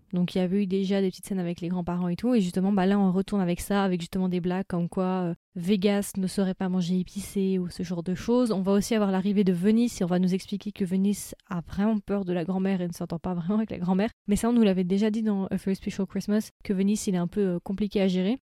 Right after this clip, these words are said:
Et on va aussi apprendre des petits détails comme quoi, euh, Vegas éduquerait Venice en anglais, c'est-à-dire que son éducation à Venice serait faite moitié anglais, moitié thaï.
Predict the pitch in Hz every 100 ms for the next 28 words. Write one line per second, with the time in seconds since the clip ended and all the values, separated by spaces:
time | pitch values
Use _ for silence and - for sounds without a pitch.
0 | - 233 226 226 226 233 220 226 208 -
1 | 214 214 214 202 208 190 190 180 196 202
2 | 190 180 175 202 185 208 214 - 233 220
3 | 226 - 233 214 214 - 196 202 208 214
4 | - 196 196 - 214 202 202 208 202 240
5 | 202 202 220 - 190 196 202 196 196 -
6 | 214 208 208 190 - 190 190